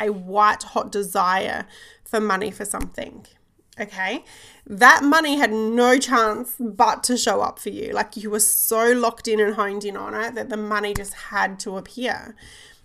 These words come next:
That is the passion that you need to manifest and achieve your financial goals.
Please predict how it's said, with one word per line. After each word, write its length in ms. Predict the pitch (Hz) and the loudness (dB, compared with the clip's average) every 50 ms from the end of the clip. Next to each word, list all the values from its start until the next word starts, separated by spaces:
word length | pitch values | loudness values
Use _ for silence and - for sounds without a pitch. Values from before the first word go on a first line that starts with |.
| - - | -20 -20
That 320 | 240 208 - 262 240 247 | -8 2 6 6 6 6
is 140 | 285 294 254 | 6 0 -4
the 100 | - 269 | -6 -8
passion 540 | 262 - - - 233 240 - - 233 220 220 | -8 -8 -4 -4 -4 -2 -4 -6 -6 -6 -6
that 120 | 208 - | -6 -6
you 180 | 202 202 214 220 | -6 -8 -8 -6
need 420 | 208 208 220 220 214 196 196 190 | -4 -2 -2 -2 -2 -4 -4 -8
to 140 | - - 233 | -8 -6 -4
manifest 560 | 214 214 208 196 208 214 - 214 202 - - | -2 0 0 0 0 -4 -8 -8 -8 -6 -6
and 80 | 202 196 | -6 -6
achieve 340 | 190 - - 214 196 190 196 | -8 -10 -8 -10 -10 -10 -10
your 100 | 202 196 | -12 -10
financial 400 | - 202 208 - - - 214 202 | -8 -10 -10 -10 -12 -12 -12 -8
goals. 460 | 202 196 214 - - - - - | -6 -4 -4 -6 -8 -10 -14 -14